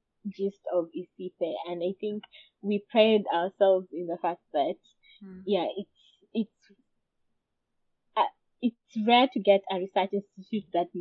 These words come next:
Speaker 1: that's mostly focused on insects. So
Speaker 2: Insects.
Speaker 1: it's one of a kind.
Speaker 2: Mm.
Speaker 1: Yeah.
Speaker 2: Yeah, so yeah, sorry, I interrupted
Speaker 1: So
Speaker 2: you talking about
Speaker 1: No,
Speaker 2: Beta.
Speaker 1: it's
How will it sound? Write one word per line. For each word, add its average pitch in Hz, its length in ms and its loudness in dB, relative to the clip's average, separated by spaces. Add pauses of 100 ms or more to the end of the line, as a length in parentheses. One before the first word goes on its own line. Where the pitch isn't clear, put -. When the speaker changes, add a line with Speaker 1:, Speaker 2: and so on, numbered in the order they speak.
(260)
Speaker 1:
that's 190 320 0
mostly 190 480 -4
focused 170 440 -4
on 170 180 -8
insects. 175 400 -6
So 180 60 -12
Speaker 2:
Insects. 175 300 -6
Speaker 1:
it's - 140 -20
one 185 220 -4
of 170 100 -10
a - 100 -8 (120)
kind. - 300 -10 (200)
Speaker 2:
Mm. 180 460 -20 (960)
Speaker 1:
Yeah. 339 280 -10 (800)
Speaker 2:
Yeah, 208 160 -4
so 240 200 0
yeah, 208 340 2
sorry, 196 540 -8
I 180 80 -4
interrupted 190 500 -4
Speaker 1:
So 175 60 -10
Speaker 2:
you 175 80 -12
talking 185 280 -10
about 165 400 -10
Speaker 1:
No, 254 300 8
Speaker 2:
Beta. 147 140 -6
Speaker 1:
it's - 160 -14